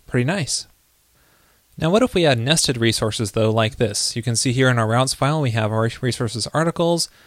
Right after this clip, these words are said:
and then nested in here we have resources comments. Let me show you the comments controller. And so here's what that controller looks like. As you can see, we're still using our instance variables here.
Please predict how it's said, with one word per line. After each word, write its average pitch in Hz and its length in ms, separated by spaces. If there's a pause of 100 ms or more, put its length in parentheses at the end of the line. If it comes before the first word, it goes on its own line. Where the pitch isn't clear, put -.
(160)
and 113 100
then 110 80
nested 135 260
in 135 120
here 147 180
we 127 100
have 104 160
resources 127 600 (100)
comments. 123 580 (220)
Let 190 100
me 175 60
show 160 140
you 147 100
the 123 80
comments 117 320
controller. - 480 (1000)
And 160 140
so 180 120
here's 226 220
what 196 120
that 151 200
controller 143 460
looks 131 280
like. - 240 (320)
As 127 160
you 131 60
can 123 140
see, 160 240
we're 139 140
still 143 240
using 135 360
our 117 380 (400)
instance 147 380
variables 135 460
here. 165 300